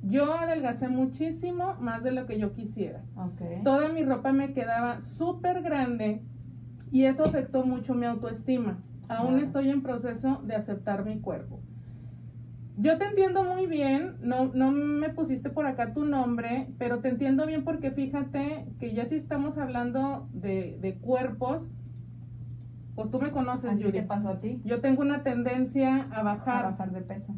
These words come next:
Speaker 1: de
Speaker 2: Ujú.
Speaker 1: peso. Y sí duele mucho que tienes tú tu autoconcepto como de una manera, y ahí sí entra esto que dices tú,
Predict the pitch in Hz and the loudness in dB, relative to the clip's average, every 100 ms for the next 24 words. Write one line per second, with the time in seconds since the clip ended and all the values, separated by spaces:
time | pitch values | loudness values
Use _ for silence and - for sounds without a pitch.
0 | - 208 208 208 220 220 - 180 - - | -4 2 4 4 2 -2 -6 -10 -12 -16
1 | - - - - - 247 208 277 277 294 | -16 -16 -16 -10 -4 -2 2 6 8 6
2 | 320 339 247 311 311 294 294 311 311 - | 4 2 2 6 6 4 4 4 4 2
3 | 302 285 320 370 - - - 240 214 254 | 0 2 0 -4 -12 -10 -4 -2 2 2
4 | 285 269 294 277 302 302 294 - 262 233 | 2 2 0 0 0 0 0 0 0 2
5 | 277 269 269 285 285 294 - 247 233 240 | 4 2 2 0 0 -2 -6 -6 -2 0
6 | 240 285 302 285 269 311 - 233 240 208 | 0 0 0 2 2 0 -2 -2 -2 2
7 | 285 269 269 277 277 277 262 233 262 254 | 4 4 4 2 2 0 0 2 0 0
8 | - 311 | 0 0